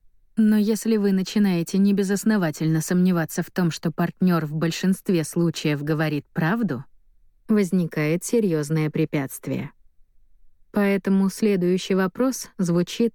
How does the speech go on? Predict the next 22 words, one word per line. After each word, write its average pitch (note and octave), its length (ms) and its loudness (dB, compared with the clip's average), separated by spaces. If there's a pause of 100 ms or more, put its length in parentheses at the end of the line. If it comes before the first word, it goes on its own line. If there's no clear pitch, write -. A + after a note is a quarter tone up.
(120)
так. - 220 -6 (2250)
Диагностический F#3+ 1120 0
вопрос F3+ 500 -2
номер F#3 380 2
десять. - 580 -8 (1400)
Вы G#3+ 300 2
достигли G#3 640 0
в F#3+ 40 0
отношениях F#3+ 800 0
точки, G3+ 520 -2 (300)
когда F#3+ 400 0
вам F3+ 220 0
кажется, F#3+ 560 -2
что G3 280 -2
в F3+ 100 0
большинстве G3 720 0
случаев E3 640 -2
партнер F#3 500 0
не F3 140 2
говорит F3+ 440 0
вам D#3 180 -2
правду, F3+ 480 -2